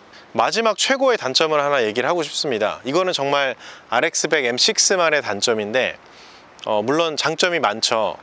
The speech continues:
이 작은 카메라 안에 그 화각의 완성이라고 보통 얘기를 한대요. 이십사 밀리 광각부터 표준을 지나 이백 밀리 망원까지 들어가 있고,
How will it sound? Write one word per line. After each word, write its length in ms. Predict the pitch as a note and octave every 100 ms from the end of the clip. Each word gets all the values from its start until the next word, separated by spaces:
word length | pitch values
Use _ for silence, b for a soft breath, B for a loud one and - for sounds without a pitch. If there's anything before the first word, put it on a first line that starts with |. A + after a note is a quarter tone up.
| - -
이 80 | A#2
작은 380 | - C3+ D#3 D3+
카메라 460 | - C#3 C3 A#2+
안에 280 | A#2 D#3 B3+ - B B B B B - D#3+ - -
그 520 | B2+ A#2+ A2+ F#2+ F2+ -
화각의 380 | - D4 C4+
완성이라고 640 | A3 B2 C3+ E3 D#3 C#3+ B2+
보통 280 | A#2+ - A2+
얘기를 220 | G2+ A2+
한대요. 420 | A3 G3 A#2 F#3 B B B B -
이십사 400 | C#3 D#3+ - C3
밀리 200 | D3 C#3
광각부터 840 | - A#2+ B2+ - A2+ - F3+ A#3 C4 B B - -
표준을 460 | A#3 A3 A3 F#3
지나 500 | D#3+ B2+ C3 E3+ A#3 - B -
이백 280 | C#3 F#3+ F#3
밀리 220 | E3+ D3+
망원까지 760 | G#2 D3+ G#3+ F#3+ F3 D3 C#3+
들어가 340 | B2 A#2 A2 F#2+
있고, 360 | E2 A#2 F2